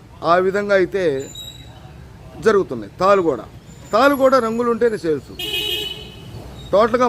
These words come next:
మార్కెట్ చూస్తే బీఎఫ్ రకాలు, ఇవి బీఎఫ్ రకాల విషయానికి వస్తే ఏడు వేలు, ఎనిమిది వేలు రంగు తిరిగినాయి. సిఎఫ్ రెండు వేల ఇరవై మూడు సంవత్సరం, రెండు వేల ఇరవై నాలుగు సంవత్సరం వచ్చేసి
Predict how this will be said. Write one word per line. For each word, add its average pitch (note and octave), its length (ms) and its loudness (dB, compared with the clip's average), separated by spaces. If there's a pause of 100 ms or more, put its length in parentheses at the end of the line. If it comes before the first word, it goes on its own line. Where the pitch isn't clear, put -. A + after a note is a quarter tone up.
(120)
మార్కెట్ G#3+ 400 0
చూస్తే C3+ 300 -4 (1040)
బీఎఫ్ A3+ 300 2 (100)
రకాలు, F#3+ 360 2 (680)
ఇవి E3 140 -2 (120)
బీఎఫ్ A3+ 340 0
రకాల G3+ 200 2 (100)
విషయానికి D#3 380 -4
వస్తే B2+ 240 -6 (960)
ఏడు G#3+ 240 4
వేలు, A3+ 200 4 (100)
ఎనిమిది G3+ 340 -4
వేలు G#3+ 200 0 (180)
రంగు A3+ 300 -2
తిరిగినాయి. G3+ 320 -4 (140)
సిఎఫ్ A3+ 340 2 (260)
రెండు F#3+ 180 -4
వేల G3 180 2
ఇరవై F#3+ 160 -2
మూడు F3 160 -6
సంవత్సరం, C3 320 -6 (640)
రెండు A3 200 2
వేల A#3 200 6
ఇరవై G#3+ 200 0
నాలుగు G#3 280 0
సంవత్సరం F3+ 300 -4
వచ్చేసి F3+ 300 -4